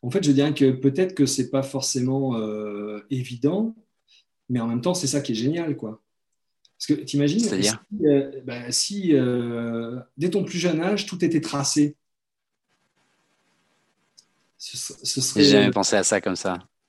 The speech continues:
Speaker 1: ce serait
Speaker 2: Ouais.
Speaker 1: bof, quoi, quand même. En fait, euh, le fait de pas
Speaker 2: Ça n'a
Speaker 1: savoir,
Speaker 2: plus de sens, quoi.
Speaker 1: bah ouais, le fait de pas savoir ce qui me plaît, bah, c'est génial. C'est-à-dire que je peux goûter à tout. Et à partir du moment où je goûte à tout,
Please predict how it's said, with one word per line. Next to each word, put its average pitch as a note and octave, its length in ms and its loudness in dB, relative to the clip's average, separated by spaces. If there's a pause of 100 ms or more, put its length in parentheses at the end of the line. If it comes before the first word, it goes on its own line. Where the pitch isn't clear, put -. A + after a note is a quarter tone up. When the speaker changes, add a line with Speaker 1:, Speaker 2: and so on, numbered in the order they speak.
Speaker 1:
ce C3+ 60 -4
serait C3 160 0
Speaker 2:
Ouais. B2 160 4
Speaker 1:
bof, A3+ 140 -6
quoi, C3 220 -10
quand A#2+ 100 -4
même. A2+ 180 -4 (460)
En A#2+ 100 -6
fait, A3+ 300 -2
euh, B2+ 200 2
le C#3+ 160 8
fait G3 160 2
de D3+ 80 4
pas D3+ 140 -4
Speaker 2:
Ça G#2 80 2
n'a B2 60 6
Speaker 1:
savoir, D3 140 4
Speaker 2:
plus B2+ 80 0
de - 80 0
sens, G#2+ 260 2
quoi. F2+ 240 -8 (720)
Speaker 1:
bah C3+ 180 2
ouais, A3 120 2
le D3 100 6
fait D#3+ 160 0
de D#3 80 2
pas F3 160 -2
savoir D#3+ 500 0
ce - 60 -6
qui C3+ 180 0
me B2 80 2
plaît, G#3 300 -4
bah, A#2 120 -6
c'est - 160 -4
génial. F#3 300 0
C'est-à-dire B2+ 220 -2
que B2+ 60 -6
je - 60 -12
peux A#2 80 -4
goûter C3 280 -2
à C3+ 100 0
tout. A3+ 240 -2 (1400)
Et D3 120 4
à C#3 100 -4
partir F#3 300 0
du D#3 60 2
moment F3 200 2
où C3+ 80 4
je B2 120 0
goûte E3+ 240 -2
à C#3+ 100 2
tout, A#3 360 0